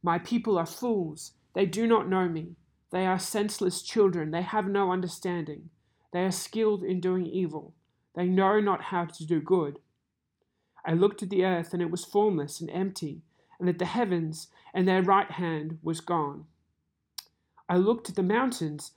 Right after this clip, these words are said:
and they were quaking. All the hills were swaying. I looked, and there were no people. Every bird in the sky had flown away. I looked, and the fruitful land was a desert, all its towns lay in ruins before the Lord, before his fierce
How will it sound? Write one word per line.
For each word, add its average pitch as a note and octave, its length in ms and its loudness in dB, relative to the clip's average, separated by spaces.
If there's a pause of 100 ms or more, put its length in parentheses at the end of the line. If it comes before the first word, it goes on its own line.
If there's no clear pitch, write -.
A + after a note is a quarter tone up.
(140)
and F3+ 100 -2
they F#3+ 120 6
were F#3+ 100 6
quaking. G3 680 0 (300)
All A3+ 200 2
the G#3+ 80 4
hills G#3 440 4
were F3+ 80 0
swaying. F#3+ 640 -2 (500)
I F3+ 120 -4
looked, A#3 540 0 (560)
and F3+ 120 -4
there F3+ 140 2
were E3+ 120 0
no E3+ 220 -2
people. E3 560 -8 (240)
Every G3 240 0
bird G3+ 320 0
in G3 140 0
the F#3+ 60 0
sky F3+ 380 -2
had E3 200 -6
flown E3 280 -2
away. C#3 380 -6 (680)
I D#3+ 120 2
looked, G#3+ 340 6
and F#3 80 0
the E3 60 -2
fruitful F#3+ 400 -2
land F#3+ 320 2
was F3 160 -4
a F3 60 0
desert, F3+ 500 -2 (600)
all G#3+ 180 4
its G#3 220 2 (160)
towns F3 500 -2
lay F3 180 2
in E3 140 0
ruins E3 380 0
before E3 320 -4
the D#3 80 0
Lord, D3 420 -2 (100)
before D#3+ 380 -2
his D#3+ 220 -2
fierce D3+ 340 -6